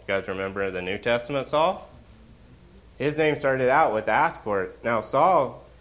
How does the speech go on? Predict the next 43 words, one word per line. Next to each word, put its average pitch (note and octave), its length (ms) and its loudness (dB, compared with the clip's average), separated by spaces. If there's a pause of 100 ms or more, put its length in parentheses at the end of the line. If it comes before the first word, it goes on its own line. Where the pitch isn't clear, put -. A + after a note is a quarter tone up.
(180)
gave C3+ 420 2
everybody G#2+ 680 2
what F#2+ 220 -2
they F2 120 -2
asked C3 380 0
for F2 200 -6
'cause F#2 220 -8
he, B2+ 240 -2
he C3 320 -4
was G2+ 240 -4
a F2 80 -6
Jew A#2+ 340 -2
of G2 140 -6
Jews. G#2+ 420 -4
He B2+ 160 -2
knew B2+ 380 0 (340)
the G#2+ 120 -2
Torah. A#2+ 460 0
He B2+ 120 -2
had B2 140 -2
trained B2 360 0
under A#2+ 240 0
the G#2+ 100 -4
greatest A2 440 -2
rabbis, A2 580 2
and G#2 180 -6
he C3+ 100 -2
knew, C#3+ 300 0 (320)
he D3 220 0
knew C#3+ 440 2
the A2+ 220 -4
scripture, D#3+ 460 0
but B2+ 160 0
yet E3 460 2
here D#3 200 2
he D3+ 80 2
was C#3+ 340 2
holding B2 280 0
the G#2 60 -4
cloak A2+ 480 -2 (1120)
while G2+ 160 -2
they G#2 140 0
were F2+ 260 -2